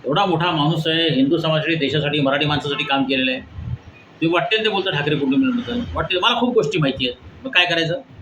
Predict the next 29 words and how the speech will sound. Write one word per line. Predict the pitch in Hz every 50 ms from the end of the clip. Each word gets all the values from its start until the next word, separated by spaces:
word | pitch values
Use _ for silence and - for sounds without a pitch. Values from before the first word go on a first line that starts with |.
| - - - - - - - - - - - - - - - - - - -
असं | - - 285 285
नसतं | 285 226 - - 143 127
ना, | 120 -
त्या | - - - 180 185
माणसाने | 170 151 135 131 - 170 175 190 202 202
आपले | 180 156 - - 151 180
प्रॉब्लेम | 185 - - 127 113 - 170 220 208
समजून, | 143 147 131 123 120 151 185 196 190
आपल्या | 160 131 - 170 175 147
अडचणी | 120 - - 160 175 190
करून | 170 185 -
त्याच्या | - - 214 - - - -
देशासाठी | - 123 185 185 185 180 180
काय | 165 151 139
केलंय, | - - - - - - - - - - - - - - - -
समाजासाठी | - - 123 143 185 214 220 - - 175 -
काय | 127 120 -
केलंय. | - - - - - - - - - - - - - - - - - - - - - - - - - - - - - - - - - - - - - - - - -
तुम्ही | 185
म्हणता | 175 156 143 - 208 208
ना | 202
बाळासाहेबांनी | 175 165 165 156 160 165 160 156 160 151
केलं | 147 147 143 143 139
वगैरे, | 139 135 139 143 151 156 160 - - - - - - - -
आणि | 127 127 143
तुम्ही | 170 185
पुस्तक | 180 185 170 156 - - 196 160
लिहिलं, | 170 160 143 131
No | 135 156 185 202